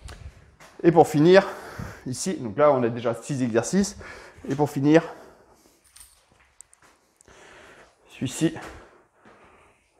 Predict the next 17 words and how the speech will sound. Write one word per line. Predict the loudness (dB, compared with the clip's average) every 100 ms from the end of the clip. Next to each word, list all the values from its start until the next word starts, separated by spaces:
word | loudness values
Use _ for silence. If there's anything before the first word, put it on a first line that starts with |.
| _ -6
là. | -6 -8 -20 _ _ _ _ _ _ _ _ _ _ _ _ _ _ _ _ _ _ _ _ _ _ _ _ _ _ _ _ _ _ _ -20 -20 -20 _ _
D'accord ? | 2 2 -2 -20 _ _
En | -10
cherchant | -10 -6 -6 -4 -4
à |
bien | -4 -2 -2 -4
ressentir | -8 -6 -8 -6 -6 -6 -10 -20 _ _ _ _
les | -4
pecs. | 0 -2 -4 -20 -20 -20 -20 -20 _ _ _ -20 -20 -20 _ _ _
Je | -6 -4
pivote. | 2 6 6 4 -6 -18 -20 -20 _ _ _ _ _ _ _ -20 _ _ _
Là, | 4 4 4 -12 -20 -20 -6
jambe | -6 -4
fléchie. | -6 -4 -4 -4 -6 _ _ _ _ _ _ -14
Je |
cherche | -6 -6 -6 -12 0
à | 4 4